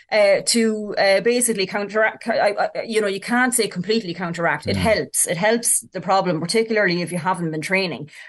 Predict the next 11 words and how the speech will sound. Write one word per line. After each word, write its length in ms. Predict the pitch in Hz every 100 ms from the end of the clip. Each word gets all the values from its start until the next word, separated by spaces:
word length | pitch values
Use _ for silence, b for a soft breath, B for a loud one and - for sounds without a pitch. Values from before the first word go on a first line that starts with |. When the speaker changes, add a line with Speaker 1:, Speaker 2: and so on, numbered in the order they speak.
| B
Speaker 1:
But 140 | 220
the 80 | 214
benefits 460 | 226 247 240 220 -
that 240 | 185 180
you 80 | 170
get 400 | 196 202 160 - B B
would 280 | 185 208 180
be 360 | 208 202 175 160
that 240 | 185 180
it 160 | 202 196
would 260 | 180 175